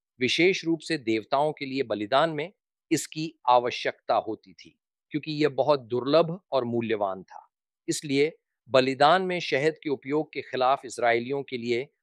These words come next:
परमेश्वर का निषेध इसराइल के व्यवहार और अनुष्ठानों को अन्य सभी से अलग करने के लिए था। यह सच है या नहीं, हमें बस आश्चर्य करना होगा। लेकिन मैं आपको बता सकता हूं कि जैसे-जैसे समय बीतता है,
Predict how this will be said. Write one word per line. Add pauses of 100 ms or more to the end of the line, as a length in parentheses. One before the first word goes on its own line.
(120)
परमेश्वर
का
निषेध
इसराइल
के
व्यवहार (240)
और
अनुष्ठानों
को (300)
अन्य
सभी
से
अलग (100)
करने
के
लिए
था। (640)
यह
सच
है
या
नहीं, (240)
हमें
बस
आश्चर्य
करना
होगा। (720)
लेकिन
मैं
आपको
बता
सकता
हूं (440)
कि
जैसे-जैसे
समय
बीतता
है,